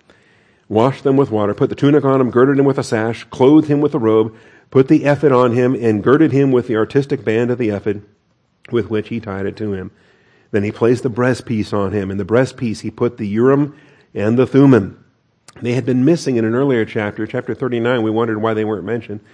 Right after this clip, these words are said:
But they were crafted. They, they are present, assuming that they were crafted things and not just, uh, stones that were given from heaven or, uh, provided by God by some miraculous fashion.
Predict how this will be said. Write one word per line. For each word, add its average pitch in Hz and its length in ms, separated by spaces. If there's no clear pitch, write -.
But 110 120
they 110 100
were 120 200
crafted. 135 540
They, 113 180
they 104 260
are 110 200
present, 147 500
assuming 117 360
that 110 100
they 110 140
were 104 120
crafted 110 480
things 110 340
and 104 100
not 104 180
just, 110 360
uh, 104 120
stones 110 500
that 104 140
were 101 100
given 101 300
from 98 160
heaven 101 360
or, 98 160
uh, 98 160
provided 104 420
by 104 140
God 104 340
by 101 280
some 104 380
miraculous 101 560
fashion. 104 460